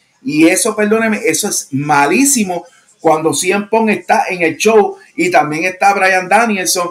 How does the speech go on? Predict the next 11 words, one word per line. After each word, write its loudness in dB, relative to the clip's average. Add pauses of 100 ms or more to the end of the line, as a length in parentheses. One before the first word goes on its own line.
(180)
y 4
también 0
está 0
Omega 2
y 4
los 6
Lucha 0
Brothers 4
y 2
todo -8
eso. -6